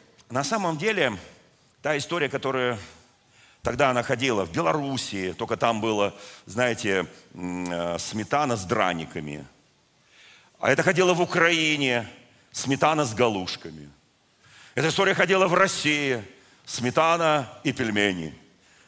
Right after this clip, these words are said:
И на самом деле она называлась, эта история, «Пух над городом». Вот так называлась эта чудная история. К сметане этот пух имеет некое опосредованное отношение, но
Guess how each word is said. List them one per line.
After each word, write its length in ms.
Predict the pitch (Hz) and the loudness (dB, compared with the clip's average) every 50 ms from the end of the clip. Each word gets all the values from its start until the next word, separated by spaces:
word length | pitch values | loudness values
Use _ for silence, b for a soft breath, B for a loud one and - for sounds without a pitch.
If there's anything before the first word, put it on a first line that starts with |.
| b b b b _ | b b b b _
И 80 | - 110 | -4 -2
на 80 | 131 | -2
самом 240 | - 175 170 165 160 | 2 2 2 2 2
деле 140 | 151 160 147 | 2 2 2
она 180 | 143 143 143 139 | 4 2 2 2
называлась, 380 | 131 120 147 165 165 160 - | 0 2 2 2 2 2 0
эта 140 | 143 113 127 | -2 -4 -4
история, 560 | - - - 165 160 156 151 139 131 113 95 - - - - - _ _ _ _ _ _ | -4 0 0 2 2 4 4 4 4 2 0 -6 -14 -20 -20 -20 _ _ _ _ _ _
«Пух 380 | - 151 156 156 143 - - 135 | -2 0 0 0 -2 -4 -6 -2
над 320 | 135 135 139 131 139 127 | 0 0 0 0 -2 -4
городом». 580 | 143 165 165 156 135 110 87 76 73 65 65 - - _ _ _ _ _ _ _ _ _ _ _ _ _ _ _ _ _ _ _ _ | -2 -2 0 0 -2 -2 -6 -8 -10 -12 -14 -18 -20 _ _ _ _ _ _ _ _ _ _ _ _ _ _ _ _ _ _ _ _
Вот 120 | - 120 - | -6 -2 0
так 160 | 190 185 110 | 0 -2 -2
называлась 460 | 110 104 92 110 110 110 107 107 - | -4 -4 0 0 2 2 2 0 -2
эта 160 | 110 92 101 98 | -2 -4 -6 -6
чудная 460 | - - 107 104 101 92 107 113 113 | -6 -6 -6 -6 -6 -4 -6 -6 -6
история. 540 | 110 - - 151 139 127 101 82 76 73 - b b b b b b b b b b b b b _ _ _ _ _ _ | -6 -6 -4 -2 -2 0 -2 -4 -6 -8 -12 b b b b b b b b b b b b b _ _ _ _ _ _
К 60 | - | -12
сметане 460 | - - 151 170 156 240 240 233 185 160 | -6 -4 -2 0 2 2 2 2 2 0
этот 180 | - 160 - | 0 -2 -2
пух 240 | - 175 165 - 156 | 0 -2 -2 -2 -2
имеет 500 | 139 143 151 147 139 131 123 - - - 107 | 0 0 2 2 0 0 -2 -4 -10 -16 -14
некое 500 | 127 147 165 170 - - 139 135 131 120 | -10 -6 -4 -4 -2 0 2 2 2 2
опосредованное 760 | - - 143 - 151 139 - - 240 247 196 131 101 95 92 87 | 0 -2 -2 -2 -4 -4 -4 -2 -2 -2 -2 -2 -2 -2 -2 -4
отношение, 680 | 92 - 104 107 - - 180 170 135 113 92 76 - B B B B B B _ - | -2 -2 -4 -4 -2 -2 -2 -2 0 0 -2 -4 -6 B B B B B B _ -4
но 680 | - 139 131 131 131 127 120 117 - - - - | -2 0 2 2 2 0 0 -4 -8 -14 -20 -20